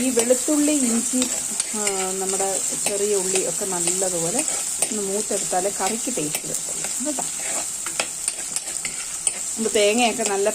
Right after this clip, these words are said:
പേസ്റ്റ് പോലെ അരച്ച് വെച്ചുകൊണ്ട് ഇപ്രാവശ്യം ഞാൻ, ആ, പൊടികളെല്ലാം ഒന്ന് മൂപ്പിച്ചിട്ട് തേങ്ങയ്ക്കകത്ത് ഞാൻ അതുകൊണ്ട് മഞ്ഞൾപ്പൊടി മാത്രം ഇട്ട് ഒന്ന് നല്ല പേസ്റ്റ് പോലെ അരച്ച് വെച്ചേക്കും. അല്ലാതെ നമുക്ക് ഇന്ന് പൊടികളല്ലാതെ ഒന്ന്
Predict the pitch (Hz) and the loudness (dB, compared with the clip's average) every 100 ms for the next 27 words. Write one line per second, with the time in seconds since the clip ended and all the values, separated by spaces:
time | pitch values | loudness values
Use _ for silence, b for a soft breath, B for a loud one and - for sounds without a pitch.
0 | 202 196 196 - 208 185 190 160 - 175 | 4 4 4 0 2 4 4 2 -2 -4
1 | 160 202 262 262 226 247 214 196 269 - | -2 -2 0 2 2 2 0 0 0 -4
2 | B B B - 190 185 180 - 220 254 | B B B -2 0 2 0 2 4 4
3 | 220 180 185 185 185 185 - 226 - 165 | 4 2 0 -2 -2 -2 -2 -4 -4 -2
4 | 254 - - 214 202 226 226 208 220 202 | -2 -2 0 2 4 2 0 0 0 0
5 | 190 277 - - - - 240 202 190 185 | 0 -2 -4 -8 -8 -8 -4 -2 0 -2
6 | 196 202 233 247 233 190 175 170 196 175 | -2 -2 -2 0 0 0 -4 -4 -4 -4
7 | 165 311 - - - - - - 190 185 | -4 -4 -6 -10 -12 -12 -12 -10 -8 -8
8 | 220 262 - - - - 196 180 180 175 | -10 -10 -12 -12 -12 -8 -4 -4 -2 -2
9 | 165 - 180 160 - - 156 - - - | -2 -4 -2 -2 -2 -4 -6 -10 -10 -12
10 | - - - 208 196 214 208 196 185 247 | -12 -8 -6 -4 -2 -2 -2 -4 -6 -8
11 | 220 302 - - - - - - 254 233 | -6 -6 -8 -10 -12 -12 -14 -8 -4 2
12 | 262 214 180 190 185 180 | 2 4 2 2 0 -2